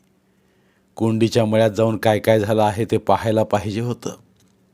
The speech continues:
मळा सोडून मध्यंतरी खूप दिवस निघून गेले होते.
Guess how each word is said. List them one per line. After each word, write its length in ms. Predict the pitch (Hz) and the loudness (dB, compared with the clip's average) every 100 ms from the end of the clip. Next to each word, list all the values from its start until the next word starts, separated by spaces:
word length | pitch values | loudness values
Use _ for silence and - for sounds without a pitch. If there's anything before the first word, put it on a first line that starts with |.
| _ _ _ _ _ - | _ _ _ _ _ -6
मळा 340 | 110 110 117 | 0 4 2
सोडून 340 | 104 117 120 113 | 2 0 0 2
मध्यंतरी 520 | 110 98 113 113 113 | 0 0 0 0 -2
खूप 360 | - 117 120 117 | 0 0 0 0
दिवस 280 | 113 117 117 | 0 2 2
निघून 240 | 117 101 117 | 0 0 0
गेले 220 | 110 110 | 2 0
होते. 380 | 107 - 95 | 0 -6 -10